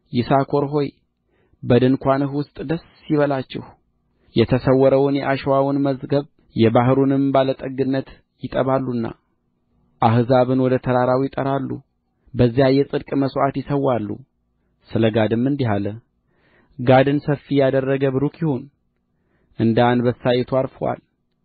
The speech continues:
ክንድንና ራስን ይቀጠቅጣል። በዚያ የአለቃ እድል ፈንታ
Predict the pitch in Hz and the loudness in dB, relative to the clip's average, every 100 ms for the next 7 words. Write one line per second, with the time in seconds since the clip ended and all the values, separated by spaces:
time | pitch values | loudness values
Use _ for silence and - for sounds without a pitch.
0 | _ _ _ _ _ - 117 113 120 123 | _ _ _ _ _ 0 2 2 2 2
1 | 123 123 131 127 131 131 131 135 - 135 | 2 2 0 -2 -6 -6 -6 -8 -8 -8
2 | 123 - _ _ _ _ _ _ - 120 | -8 -12 _ _ _ _ _ _ -2 0
3 | 113 123 127 127 123 127 131 123 127 127 | 2 2 2 2 2 0 -2 -2 -4 -4
4 | 131 135 131 | -6 -4 -4